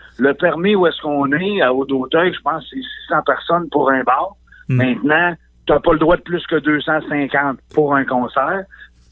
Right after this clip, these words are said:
Speaker 1: Si tu places ton monde debout, ben, il faut qu'il y ait deux mètres. On a compté le nombre de cellules où tu pourrais mettre ce qu'on appelle les bulles, c'est-à-dire même adresse. Bon, ben, debout, ça va être dur à, à, à, à respecter. Mais justement, t'es plus porté à te rentrer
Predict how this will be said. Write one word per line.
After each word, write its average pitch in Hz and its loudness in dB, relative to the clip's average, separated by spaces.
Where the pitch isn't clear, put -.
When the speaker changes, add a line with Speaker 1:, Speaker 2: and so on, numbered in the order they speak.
Speaker 1:
Si 214 0
tu - -8
places 185 4
ton 156 -2
monde 156 -2
debout, 147 2
ben, 139 4
il 131 -2
faut 156 -8
qu'il 160 -6
y 156 -2
ait 143 -6
deux 143 0
mètres. 147 0
On 127 0
a 139 2
compté 139 0
le 139 0
nombre 147 0
de 135 0
cellules 151 4
où 139 -4
tu - -14
pourrais 135 2
mettre 135 0
ce - -12
qu'on 123 0
appelle 131 2
les 117 0
bulles, 180 2
c'est-à-dire 123 -2
même 127 2
adresse. 120 2
Bon, 147 -2
ben, 107 2
debout, 131 2
ça 135 2
va 131 2
être 127 -4
dur 156 -2
à, 156 4
à, 127 0
à, 120 -2
à - 2
respecter. 127 -2
Mais 160 -6
justement, 151 0
t'es 151 0
plus 165 -4
porté 156 0
à 165 2
te - -8
rentrer 131 -2